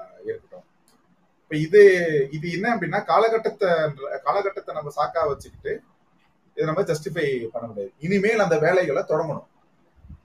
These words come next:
இதுக்கப்புறம் தான் வந்து அந்த அவரோட,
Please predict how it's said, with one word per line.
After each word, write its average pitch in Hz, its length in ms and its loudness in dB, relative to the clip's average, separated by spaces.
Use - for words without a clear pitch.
இதுக்கப்புறம் 156 400 -2
தான் 202 200 4
வந்து 185 220 0
அந்த 147 440 2
அவரோட, 123 220 -2